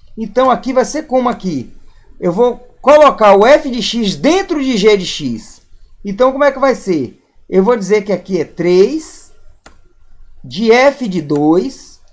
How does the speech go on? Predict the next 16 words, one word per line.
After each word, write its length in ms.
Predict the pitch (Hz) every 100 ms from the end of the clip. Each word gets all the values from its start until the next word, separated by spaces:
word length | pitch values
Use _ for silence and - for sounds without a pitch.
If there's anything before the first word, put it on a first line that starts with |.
| _ _ - _ _ _ _ _ -
três 420 | 202 254 262 151
vezes 400 | 156 165 143 123
f 320 | 202 208 202
de 100 | 151
dois, 640 | 135 139 131 160 226 - - _ - _ - _ _ _ _ _ - - - - - - - -
mais 440 | 180 226 220 233
dois, 580 | 226 220 202 185 - - _ _ _
certo? 480 | - 202 240 - -
Eu 100 | 196
substituí 880 | 214 202 254 - 202 254 254 330 381
o 140 | 302
f 260 | 240 233 226
de 120 | 190
dois, 560 | 156 156 165 185 240 -
vou 120 | 185
subir 340 | 196 214 220